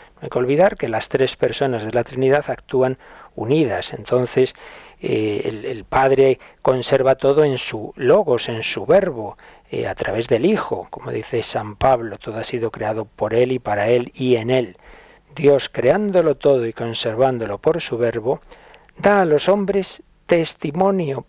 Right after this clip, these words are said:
perenne de sí en las cosas creadas. Esto quiere decir, como luego explicaremos un poco más de detalle, que hay una primera comunicación de Dios o revelación de Dios a través de la creación. Ve-, lo veíamos en el capítulo anterior,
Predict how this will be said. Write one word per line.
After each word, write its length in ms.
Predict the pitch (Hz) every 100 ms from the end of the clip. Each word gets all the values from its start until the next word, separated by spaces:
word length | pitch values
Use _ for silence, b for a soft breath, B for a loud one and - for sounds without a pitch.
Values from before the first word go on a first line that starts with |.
| -
perenne 640 | 135 143 147 127 107 104 -
de 220 | 120 127
sí 360 | - 214 240 - -
en 180 | 139 123
las 220 | 117 -
cosas 460 | - 156 170 143
creadas. 500 | - 143 120 90 - - B B B B
Esto 160 | - 135
quiere 160 | 147
decir, 240 | 165 202 196
como 200 | 117 113
luego 180 | 117
explicaremos 720 | 113 - 110 110 113 107 - - -
un 60 |
poco 200 | 131 117
más 180 | 110 101
de 80 | 120
detalle, 440 | 139 160 190 180 196 B B B B
que 100 | -
hay 100 | 139
una 180 | 185 190
primera 380 | 156 156 165 160
comunicación 840 | - 143 135 127 120 117 135 131
de 120 | 120
Dios 320 | 120 143 139
o 80 | 123
revelación 600 | 101 107 113 101 - 139
de 100 | 143
Dios 240 | 139 151 147
a 60 |
través 240 | 123 110 113
de 80 | 131
la 140 | 123
creación. 480 | 113 104 - 190 214 b b b _
Ve-, 240 | 120 110
lo 140 | 110 107
veíamos 440 | 98 110 107 -
en 80 | 117
el 140 | 110
capítulo 460 | 107 - 117 - 98
anterior, 500 | 98 - 117 156 165